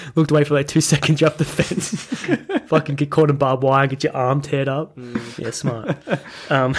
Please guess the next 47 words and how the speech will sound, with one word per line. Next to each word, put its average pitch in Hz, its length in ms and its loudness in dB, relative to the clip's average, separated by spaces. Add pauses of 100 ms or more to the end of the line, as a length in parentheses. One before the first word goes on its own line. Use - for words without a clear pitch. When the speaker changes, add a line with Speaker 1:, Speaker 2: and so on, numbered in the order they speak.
(460)
Speaker 1:
<laughs> - 480 -20
anyway, 156 220 6
so 151 140 6
we, 156 120 6
um, 135 340 4
we 156 80 2
cut 165 220 2
to - 80 -10
that, 139 300 -2
that 139 180 0
guard 147 280 6
leaving, 143 220 4
like, 131 160 -2
a 131 40 -10
convertible, 143 760 0 (200)
like, 113 180 -6
whistling. 135 440 -4
Time 131 260 -6
was 127 100 -4
on 127 80 -4
my 123 100 -6
side. 127 420 -6 (800)
Yeah. 117 200 -4 (600)
Um, 143 220 4
he's 143 100 4
switching 160 300 4
bodies, 160 520 4 (640)
so - 120 -6
the 143 80 6
extras, 139 640 0 (280)
like, 131 180 -2
become 135 260 0
an 127 80 -2
actor 131 300 -2
for 143 160 -2
a 143 80 -4
few 143 180 -4
seconds. 143 580 -6 (200)
Eventually 147 420 4
get 135 160 2
to - 60 -10
this 131 140 -2
creepy 135 300 2
looking 127 300 0
dude. 120 240 2
He's 131 140 0
in 117 240 -4